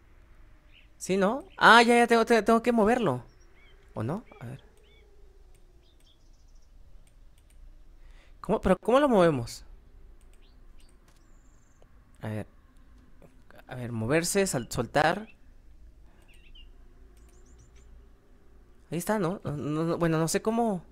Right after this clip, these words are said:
cómo darle. No sé cómo darle. Soltar, a ver, soltar. Pues, no me lo pude poner, pero bueno. Creo que ya lo puedo agarrar. Espero. A ver, agárralo, agárralo.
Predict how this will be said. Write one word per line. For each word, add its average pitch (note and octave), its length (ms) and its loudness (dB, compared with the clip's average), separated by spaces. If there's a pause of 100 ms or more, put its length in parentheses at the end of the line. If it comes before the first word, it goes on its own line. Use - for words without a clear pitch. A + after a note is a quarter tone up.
cómo F3+ 220 -2
darle. F#3 320 -4 (1000)
No - 80 -10
sé E3+ 100 -10
cómo G3 180 -2
darle. C3 320 -4 (260)
Soltar, A#2+ 460 -4
a G#2+ 60 -4
ver, G#2+ 100 -6
soltar. A#2 400 -8 (1040)
Pues, - 240 -18
no F3+ 120 2
me A3+ 60 6
lo G3+ 60 4
pude A3 200 4
poner, F#3+ 420 2
pero F3 180 4
bueno. C3+ 240 -4 (600)
Creo D3 140 -8
que G3+ 100 -2
ya F#3+ 80 6
lo F#3 100 4
puedo F3+ 160 4
agarrar. C3+ 360 2 (1400)
Espero. A2+ 420 -2 (2500)
A G2+ 100 -16
ver, A2 160 -10
agárralo, B2+ 400 -6
agárralo. F3+ 380 -8